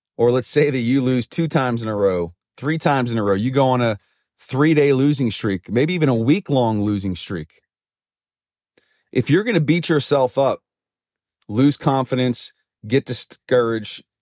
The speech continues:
and quit, then you're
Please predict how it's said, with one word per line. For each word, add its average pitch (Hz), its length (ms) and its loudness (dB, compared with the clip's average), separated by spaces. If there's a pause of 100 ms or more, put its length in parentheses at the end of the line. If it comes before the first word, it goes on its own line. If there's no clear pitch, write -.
and 113 160 -4
quit, - 580 -4 (2250)
then 135 240 0
you're 165 480 2